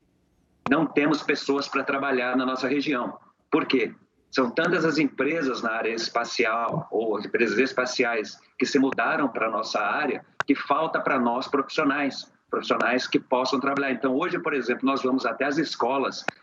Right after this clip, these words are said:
ah, de ensino médio, por exemplo, já procurando mini estagiários ou aprendizes, ou seja, a, o, o, o que a gente adiciona de riqueza nessas áreas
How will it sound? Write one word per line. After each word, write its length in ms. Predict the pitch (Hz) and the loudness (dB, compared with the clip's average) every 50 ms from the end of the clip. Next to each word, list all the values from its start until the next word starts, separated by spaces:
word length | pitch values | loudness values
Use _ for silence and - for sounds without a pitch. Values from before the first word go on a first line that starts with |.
| _ _ - | _ _ 0
ah, 480 | 107 110 110 107 107 104 104 101 - - | 0 2 2 2 2 2 0 -2 -2 -2
de 100 | 113 113 | -2 -2
ensino 320 | 107 - - 127 120 110 | 0 2 2 2 2 2
médio, 420 | 110 113 123 151 175 - 123 110 | 0 0 0 0 0 0 -2 -2
por 140 | - 117 104 | 0 0 -2
exemplo, 520 | 104 101 - 104 104 104 95 95 95 - - _ _ _ - | -2 -2 -2 -2 -2 -2 -2 -4 -8 -10 -12 _ _ _ -4
já 280 | - - 131 135 151 - | 0 2 2 2 2 0
procurando 880 | - 156 165 - - 165 135 127 135 151 175 175 151 113 101 95 - _ _ _ _ 120 | 0 0 0 0 2 2 2 2 2 0 0 -2 -2 -4 -4 -6 -8 _ _ _ _ -2
mini 420 | 123 131 151 170 180 180 180 170 | 2 2 2 2 2 2 2 0
estagiários 840 | 156 - - 147 151 147 131 135 117 117 127 135 139 123 113 107 | 0 0 0 0 0 2 2 2 0 0 -2 -2 -4 -4 -4 -4
ou 120 | 110 113 117 | -2 -2 -2
aprendizes, 640 | 127 - 139 147 131 113 - 123 131 131 113 98 | -2 0 0 0 0 0 0 0 0 0 0 -2
ou 120 | 98 98 95 | -4 -4 -2
seja, 340 | - 107 98 92 95 98 95 - _ _ _ _ _ _ | 0 0 0 2 0 -2 -4 -6 _ _ _ _ _ _
a, 380 | - - - - 107 107 110 - - | -2 -2 0 0 0 -2 -2 -2 0
o, 280 | 123 123 110 104 - - _ _ - _ - | 0 0 0 -2 -6 -8 _ _ -20 _ -8
o, 220 | - 98 - - - | -8 -8 -6 -8 -4
o 40 | - | 0
que 80 | - | 2
a 100 | 139 131 | 2 4
gente 280 | 123 156 165 165 170 165 | 4 2 2 2 0 0
adiciona 1000 | 165 170 185 180 - - - - - 151 160 180 196 185 135 107 95 92 - - _ _ _ _ _ _ | 0 2 0 0 -2 -4 -6 -4 -2 -2 -2 -2 -2 -2 -2 -2 -4 -6 -8 -14 _ _ _ _ _ _
de 120 | - - 135 | 2 2 2
riqueza 840 | 170 170 170 - - - 147 151 175 180 165 127 113 92 - - _ _ _ _ _ - | 2 2 -2 -2 -2 0 2 2 4 2 0 0 -2 -4 -4 -6 _ _ _ _ _ -2
nessas 340 | - 127 123 151 131 123 - | -2 0 0 0 -2 0 0
áreas 680 | 127 127 143 151 151 151 135 113 104 104 - - - - | 0 2 2 2 0 0 0 0 -2 -2 -6 -12 -16 -18